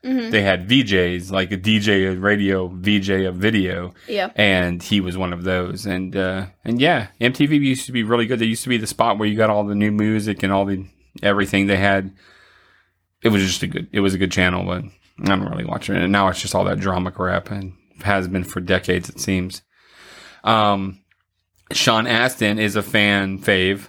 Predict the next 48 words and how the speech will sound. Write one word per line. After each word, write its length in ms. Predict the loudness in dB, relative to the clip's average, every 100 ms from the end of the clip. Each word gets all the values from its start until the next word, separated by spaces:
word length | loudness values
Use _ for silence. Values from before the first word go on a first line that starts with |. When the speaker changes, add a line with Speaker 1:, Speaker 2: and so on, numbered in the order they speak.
| -4
Speaker 2:
of 140 | -4
course, 460 | 0 0 0 -2 -8 -16 _ _ _ _ _
you 160 | 0 2
know, 180 | 2 0
from 160 | -2
the 60 | -2
Goonies 520 | 0 0 0 -4 -4
and 80 | -2
everything, 540 | -2 -4 -4 -4 -4 -10 -20 -20 -20 _ -2
and 340 | 2 2 2
everything 320 | 0 0 -2
else 200 | 0 0
that 120 | -2 0
he 120 | 2
was 160 | 2 0
in, 100 | -2
in 120 | -2
the 160 | -2
eighties. 360 | -2 -2 -4 -4
And 240 | 0 0
Brendan 280 | 2 0 0
Fraser 480 | 0 2 2 0 -2
was 200 | -2 -2
just 380 | 0 2 2 0
coming 320 | -2 0 0
onto 240 | -2 -4
the 100 | -6 -8
scene 580 | -2 0 2 0 -2 -10 -4
and 160 | -2
was 180 | 0 0
the 100 | -2
hot 260 | -2 -4 -4
new 140 | -8
thing. 400 | -6 -6 -8 -12 _ _ _ _ _ _ _ _ _ _
So, 540 | -4 2 2 2 -4 -10 _ _
you, 160 | -6 -2
you 140 | 0
know, 120 | 0
if 100 | 0
you 100 | -4
throw 300 | 0 4 4
in 60 | 2
an 80 | 0
interesting 600 | -2 0 0 0 -2 -6
story 380 | -2 0 2 2
about 160 | 0
a 60 | -2
caveman 760 | 0 0 0 0 0 -2 -6